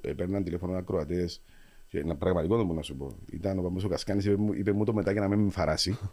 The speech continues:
Και ρωτούσαν αν είναι Τουρκοκυπριος το παιδί, να σου πω, να καταλάβαμε λέξη <laughs> από το τι λέει.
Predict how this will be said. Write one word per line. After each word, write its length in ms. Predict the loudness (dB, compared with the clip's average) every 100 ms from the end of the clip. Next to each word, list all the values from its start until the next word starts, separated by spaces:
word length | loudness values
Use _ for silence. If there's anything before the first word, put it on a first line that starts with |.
| -8 -10 -10 -12 -16 -4
Και 100 | 0
ρωτούσαν 340 | 2 2 2 4
αν 140 | 4
είναι 300 | 4 2 2
Τουρκοκυπριος 580 | 0 2 2 4 4 4
το 100 | 2
παιδί, 200 | 4 4
να 80 | 2
σου 80 |
πω, 60 | 2
να 80 | 2
καταλάβαμε 400 | 4 4 4 4
λέξη 640 | 4 4 2 0 -2 -2 0 -2
<laughs> 400 | -2 0 4 6
από 180 | 6 6
το 120 | 6
τι 100 | 6
λέει. 280 | 6 6